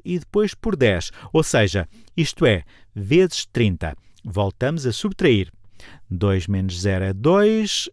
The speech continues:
cinco menos três é dois e, por fim, temos noventa menos oitenta e sete,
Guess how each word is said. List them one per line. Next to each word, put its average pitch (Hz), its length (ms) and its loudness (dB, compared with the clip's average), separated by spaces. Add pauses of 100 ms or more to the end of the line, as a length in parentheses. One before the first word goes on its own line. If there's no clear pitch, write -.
cinco 104 460 -6
menos 101 320 -4
três 95 460 -2
é 98 120 -2
dois 185 720 0
e, 202 100 -4
por 190 200 -4
fim, 101 360 0
temos 165 360 -4
noventa 175 640 0
menos 170 340 -2
oitenta 151 400 0
e 135 60 -2
sete, - 380 -4